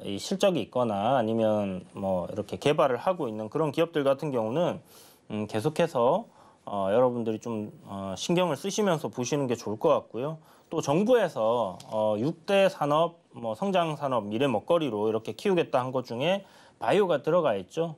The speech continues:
어, 거기에 이제 블록버스터급 신약 뭐 두 개 정도,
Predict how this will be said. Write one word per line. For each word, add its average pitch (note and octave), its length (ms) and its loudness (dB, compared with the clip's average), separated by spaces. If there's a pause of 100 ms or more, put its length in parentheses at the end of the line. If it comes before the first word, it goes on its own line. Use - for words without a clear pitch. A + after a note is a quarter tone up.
(160)
어, A2 340 0
거기에 B2 360 2
이제 A2+ 160 0
블록버스터급 E3+ 1040 0 (280)
신약 G3 560 0
뭐 G#2 280 -10
두 - 120 -8
개 C#3+ 120 2
정도, A2+ 640 0